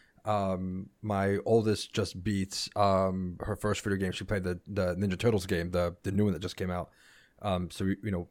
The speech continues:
she played that, and that was the first game she played. Uh, but I'm, I just think back to, you know, when I was, when I was in high school and, like, "Well, what do you wanna do when you grow up?"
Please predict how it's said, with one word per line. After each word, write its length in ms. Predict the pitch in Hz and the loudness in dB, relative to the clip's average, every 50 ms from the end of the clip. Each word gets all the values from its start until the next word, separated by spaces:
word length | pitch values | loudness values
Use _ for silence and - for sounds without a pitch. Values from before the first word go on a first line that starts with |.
| _ | _
she 240 | _ - - 107 92 - _ _ _ | _ -8 -6 -6 -6 -8 _ _ _
played 240 | - 120 107 92 87 | 0 0 0 2 2
that, 360 | 117 123 127 127 - - _ _ - | 4 4 4 4 2 -2 _ _ -4
and 100 | 117 117 | 0 0
that 100 | 143 147 | 4 4
was 140 | 156 123 - | 4 2 0
the 140 | - - 110 | -2 -4 -4
first 300 | - - 117 113 - - | 2 4 2 2 4 2
game 240 | 101 92 90 92 - _ - | 0 0 0 -2 -6 _ -10
she 160 | - - 92 | -8 -8 -8
played. 420 | - - 143 170 160 123 113 110 - _ _ _ _ _ _ _ _ - | 0 4 6 6 6 6 2 -2 -6 _ _ _ _ _ _ _ _ 0
Uh, 100 | 143 147 | 0 2
but 100 | 127 151 | 4 2
I'm, 120 | 165 151 127 120 - - | 2 2 0 -6 -4 0
I 80 | 147 151 | 0 2
just 240 | 143 170 - - - | 2 0 -6 -2 -2
think 180 | 214 214 196 | -2 -2 0
back 280 | - 196 196 185 - - | -2 -2 -2 -2 -4 -2
to, 440 | - 170 151 143 135 131 127 123 - | 0 2 4 4 4 4 4 2 2
you 80 | - 147 | 0 0
know, 100 | 127 113 | 2 2
when 120 | 117 120 | 2 4
I 80 | 123 135 | 4 4
was, 320 | 131 131 123 113 - - | 4 4 2 2 0 -2
when 140 | - 113 110 | 0 2 4
I 40 | 113 | 4
was 180 | 117 110 110 | 2 2 2
in 160 | 110 107 101 | 0 -2 -2
high 220 | 98 - 113 113 110 | -2 0 0 0 0
school 260 | - - 117 104 98 | 0 -2 -2 0 0
and, 80 | 98 98 | 0 0
like, 140 | 92 92 101 | 0 0 0
"Well, 100 | 110 107 | 0 2
what 180 | 117 147 175 | 4 4 4
do 60 | 185 170 | 4 4
you 120 | 127 135 | 2 2
wanna 220 | 143 135 123 120 | 2 2 2 2
do 240 | 110 101 113 139 170 | 2 4 6 6 6
when 140 | 147 120 98 | 6 4 0
you 100 | 101 95 | 0 0
grow 220 | 104 95 92 92 | 0 2 2 2
up?" 180 | 95 90 - | 2 0 -2